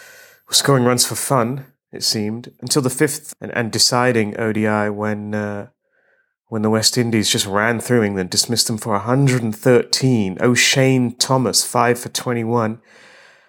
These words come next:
Um, not the first time England have collapsed, uh, in a kind of must-win match, and I just wonder if this augurs poorly for them with the World Cup approaching, because this is the question mark about England. They've got all the talent.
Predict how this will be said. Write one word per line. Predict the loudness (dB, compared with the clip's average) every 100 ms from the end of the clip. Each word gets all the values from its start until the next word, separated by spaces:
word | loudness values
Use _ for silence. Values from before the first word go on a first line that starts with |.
| _ -2
Um, | 2 2 0 0
not | 2 2
the | 0
first | 2 4 6 4
time | 2 2 2 2
England | 2 2 2
have | 0
collapsed, | -2 0 2 0 -2 -4 -4 -4 -8
uh, | -8 -6 -4
in | -6
a |
kind | -4 -4 -2
of |
must-win | 0 2 2 2 -2 0
match, | -2 -2 -4 -6
and |
I | -4
just | -4 0
wonder | 2 2 2
if |
this | 0 -4 -2
augurs | 2 2 4 4 2 0 -4 -16 -20 -20 -20 0
poorly | 4 6 4
for | 0
them | 0
with | 0
the | 0
World | 4 4 2
Cup | -4
approaching, | -6 -2 0 0 -2 -6
because | -4 0
this | 2 4
is | 4 2
the |
question | 2 0 0 0
mark | 0 -2
about | -2 -2 0
England. | 0 0 0
They've | 2
got | 2 2
all | 4 4
the | 4
talent. | 4 0 0 -4